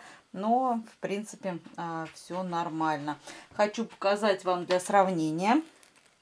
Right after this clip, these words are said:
превью. А, превью немножечко темнее выглядит. А, но это нормально. В принципе, а, все фото и все видео всегда дают свой оттенок. А,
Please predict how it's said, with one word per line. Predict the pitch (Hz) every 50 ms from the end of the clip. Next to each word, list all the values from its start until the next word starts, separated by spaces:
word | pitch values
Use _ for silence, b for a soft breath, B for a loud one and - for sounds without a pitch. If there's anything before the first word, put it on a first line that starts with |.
| _ - - _ _ _ _ - - - _ - - - _ _
превью. | - 208 214 208 190 185 175 175 170 185 226 226 B B B B B B B -
А, | - 196 196 185 185 180 170 220 -
превью | 220 233 247 240 233 226 226 190
немножечко | 180 185 190 202 202 190 175 170 - - - - - 170 160
темнее | - - - 254 247 254 240 214 190 175 165 165 156
выглядит. | 160 185 190 190 208 208 220 220 247 247 - - B B B B B B B B _
А, | 185 196 196 190 185
но | 202 226 262 240
это | 214 202 190 - - 175 170 165 165 160 165 147
нормально. | 160 160 165 165 151 180 208 233 262 302 294 302 285 B B B B B B B B B
В | 180 - - -
принципе, | 226 226 240 226 220 - 226 - - 196 190 B B B B B B B
а, | - 170 170 175
все | 175 - - - 226 233 214 196
фото | 190 - - 208 196 185 190 - 180 180
и | 156 - 196 185 170
все | - - - 190 175 165
видео | 160 180 208 226 240 233 269 269 262 247 233 226 - - 170
всегда | - - - - - - 196 196 202
дают | 190 190 165 165 175 185 190 190 - - - - - -
свой | - - - 170 175 175 165 156 156
оттенок. | 151 - - - 185 202 220 214 - - - B B B B B B B
А, | - 160 160 160 151 147